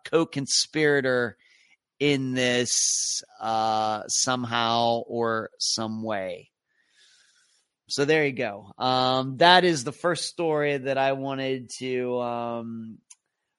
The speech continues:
pass along to you. Uh, look, the, the, Laurie says, "Oh man, I'm so late, Boomy." That's all right, Laurie. Got the rest of twenty twenty-four to make up for it.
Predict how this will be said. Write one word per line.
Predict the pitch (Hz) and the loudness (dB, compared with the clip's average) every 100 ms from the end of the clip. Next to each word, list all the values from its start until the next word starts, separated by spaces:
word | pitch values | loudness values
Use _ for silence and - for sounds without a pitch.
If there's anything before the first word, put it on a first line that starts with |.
| _ - | _ 2
pass | 147 139 - | 6 6 2
along | 135 135 139 131 | -2 0 -2 -4
to | - | -6
you. | 123 117 113 110 _ _ _ _ _ | -4 -2 -2 -6 _ _ _ _ _
Uh, | 123 131 131 131 135 135 135 135 131 135 135 | 0 4 6 6 6 4 4 2 0 -2 -4
look, | 135 127 | -6 -8
the, | 131 131 | -8 -8
the, | 131 127 120 _ _ _ _ _ _ _ _ _ _ - | -8 -8 -10 _ _ _ _ _ _ _ _ _ _ 8
Laurie | 180 214 208 | 12 12 12
says, | - 202 185 170 | 8 10 10 12
"Oh | 190 180 | 10 10
man, | 175 175 175 | 8 6 8
I'm | 170 | 6
so | 156 170 165 | 4 6 8
late, | 165 165 147 | 8 6 4
Boomy." | 139 156 151 151 | 4 4 6 6
That's | 151 156 - | 8 8 8
all | 160 151 | 10 10
right, | 143 131 123 | 8 6 2
Laurie. | 127 123 123 127 | 0 2 2 0
Got | 123 139 135 - | 4 4 4 2
the | 135 | 4
rest | 139 - 127 | 4 4 -6
of | - | -6
twenty | 139 135 127 | -4 -2 -4
twenty-four | 131 131 123 - 123 123 | -4 -2 -4 -2 0 0
to | |
make | 117 117 117 | -2 -6 -6
up | 107 - | -10 -10
for | 104 | -16
it. | 95 | -16